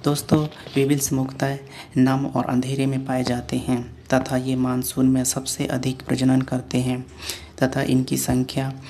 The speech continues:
बढ़ती ही जाती है। Weevils के अंडे हमारे नग्न आँखों से नहीं दिखाई देते हैं दोस्तों, यही कारण है कि वे हमारे सामने होते हुए भी हमें दिखाई नहीं देते, किचन में, जंगल में आदि जगह से।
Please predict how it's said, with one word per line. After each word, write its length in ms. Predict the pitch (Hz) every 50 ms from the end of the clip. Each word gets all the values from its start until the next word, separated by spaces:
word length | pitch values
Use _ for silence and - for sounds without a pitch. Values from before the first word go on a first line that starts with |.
| - - - -
बढ़ती 320 | 127 127 131 131 - 143
ही 160 | 135 135 143
जाती 400 | 131 127 127 123 123 123 - 127
है। 360 | 123 120 123 123 120 117 - - - - - - - - - - - - - - - - - - - -
Weevils 380 | - 135 139 165 175 175 - -
के 140 | - 156
अंडे 260 | 147 143 139 135 143 143
हमारे 560 | 131 131 127 131 131 131 131 135 131 131 131 - - - - -
नग्न 280 | 131 131 131 143 143 139
आँखों 340 | 135 135 131 127 135 135
से 240 | 131 - - - 127
नहीं 260 | 123 123 127 135 135
दिखाई 500 | 131 131 127 - - - 127 123 120 120 117 117 - - - - - -
देते 260 | 127 123 123 - 127
हैं 140 | 123 131 123
दोस्तों, 420 | 117 120 120 - - - 127 120 127 - - - - - - - -
यही 240 | 131 131 131 143 151
कारण 360 | 143 - 139 131 127 139 135
है 200 | 135 135 135 135
कि 220 | 135 135 135 127 123
वे 220 | 131 127 127 131 - - - - - - - - -
हमारे 500 | - 131 131 131 127 131 131 131 131 127 - - -
सामने 420 | - - - 127 123 123 123 131 135
होते 340 | 131 131 127 127 - 135 131
हुए 240 | 131 127 127 127
भी 140 | 123 127 127
हमें 240 | 123 127 123 123 120
दिखाई 360 | - 127 127 - - 131 123
नहीं 240 | 123 127 123 123 123
देते, 380 | 123 131 127 123 - - 131 123
किचन 480 | - - - 127 123 - - 127 127
में, 300 | 127 120 120 123 123 - - - - - - - - - - - -
जंगल 380 | 135 127 127 127 123 127 127 127
में 360 | 127 127 123 123 123 123 - - - - - - - 131
आदि 220 | 127 120 123 123
जगह 340 | 120 123 120 117 117 120 117
से। 160 | - - 131